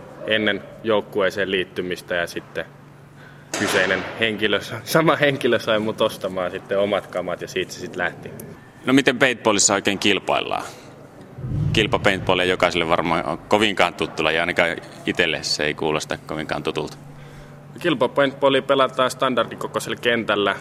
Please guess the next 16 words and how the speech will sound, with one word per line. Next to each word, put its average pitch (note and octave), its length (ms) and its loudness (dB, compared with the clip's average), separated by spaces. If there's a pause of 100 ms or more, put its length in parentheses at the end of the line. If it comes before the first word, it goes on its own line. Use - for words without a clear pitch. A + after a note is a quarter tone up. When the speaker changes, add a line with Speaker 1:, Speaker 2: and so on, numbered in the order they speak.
(360)
Speaker 1:
missä G2+ 280 -6
on G2 200 -4
ilmatäytteisiä G2 960 0
suojia F2 580 -2 (680)
noin F2 380 -2
neljäkymmentäviisi E2 1040 -4 (120)
ainakin. E2+ 480 -2 (420)
Ja E2+ 760 -2 (140)
viisi A2+ 240 0
vastaan G2+ 400 -2
viisi G#2+ 220 0
periaatteella, F#2 760 0
yksi F2+ 220 -6
osuma, E2+ 340 -6
yksi E2 200 -10
po-, D#2+ 300 -8